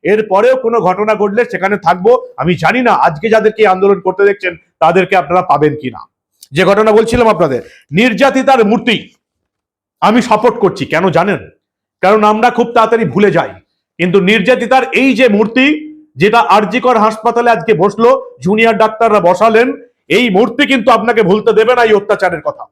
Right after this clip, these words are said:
বিভৎস মূর্তির ছবি, এই বিভৎসতা একটা প্রতীকী।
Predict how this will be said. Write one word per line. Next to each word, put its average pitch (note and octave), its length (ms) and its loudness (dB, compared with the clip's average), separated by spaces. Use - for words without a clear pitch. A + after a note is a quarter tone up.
বিভৎস D4 440 2
মূর্তির A#3 320 -2
ছবি, D#3+ 240 -4
এই E3+ 160 0
বিভৎসতা A#3+ 600 2
একটা A#3+ 200 0
প্রতীকী। A3+ 500 0